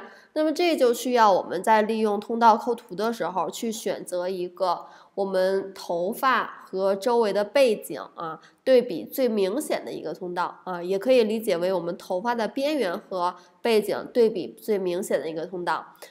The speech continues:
那么我们先来看一下红色通道。红色通道的话呢，头发和背景，嗯，对比不是特别大吧，因为头发只比这个背景稍微深一点点。那么绿色通道我们来看一下，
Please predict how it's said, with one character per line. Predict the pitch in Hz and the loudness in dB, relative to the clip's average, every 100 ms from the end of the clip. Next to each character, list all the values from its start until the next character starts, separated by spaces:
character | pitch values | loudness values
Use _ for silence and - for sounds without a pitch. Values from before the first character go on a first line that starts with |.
| _ | _
那 | - | -2
么 | 294 269 | 4 4
我 | |
们 | 196 220 | 4 0
先 | 262 | 2
来 | 254 220 | 2 2
看 | 233 240 | 0 -2
一 | 214 | -2
下 | 233 214 | 0 -2
红 | 214 180 | -2 -6
色 | 196 277 | -2 -2
通 | 226 175 | -2 -4
道。 | 170 160 - _ _ - - _ | -4 -4 -8 _ _ -20 -20 _
红 | 226 262 | 0 0
色 | 339 | 2
通 | 311 294 | 2 2
道 | 285 254 | 0 2
的 | 220 | 2
话 | 220 240 | 2 0
呢， | 220 202 | 0 -4
头 | - 190 | -4 -4
发 | 180 262 | 0 -2
和 | 269 214 | 0 -2
背 | 208 277 240 | 4 4 4
景， | - 135 95 147 165 - _ _ _ - | -2 -4 -4 -8 -10 -14 _ _ _ -10
嗯， | 214 220 208 196 - - _ | -4 -2 -2 -4 -8 -14 _
对 | - 320 | -2 0
比 | 202 | 0
不 | - 208 | 0 -2
是 | 277 | 0
特 | 269 - 262 | -4 0 2
别 | 185 | 2
大 | - 190 165 | 2 0 0
吧， | 90 - - - _ | -2 -4 -10 -20 _
因 | 269 | 2
为 | 285 262 | 6 6
头 | 226 196 | 4 4
发 | 233 226 | 6 4
只 | 220 220 | 4 -2
比 | 220 170 | -2 -6
这 | 139 202 | -2 -2
个 | 190 175 170 | 2 2 2
背 | 160 240 | 4 2
景 | 226 180 | 4 -2
稍 | - 208 | 0 -2
微 | 208 208 233 | 0 -2 -6
深 | - - 254 254 | -10 0 0 2
一 | 233 | 0
点 | 185 196 | -2 -2
点。 | 208 101 78 - - _ _ | -2 -2 -4 -12 -20 _ _
那 | 294 | 0
么 | 285 277 | 4 4
绿 | 285 302 | 4 0
色 | 269 220 | 0 -2
通 | 214 185 | -2 0
道 | 180 160 | 2 0
我 | |
们 | 92 | -2
来 | 92 | -8
看 | 92 208 180 | -8 -8 -8
一 | 180 | -6
下， | 196 165 | -6 -6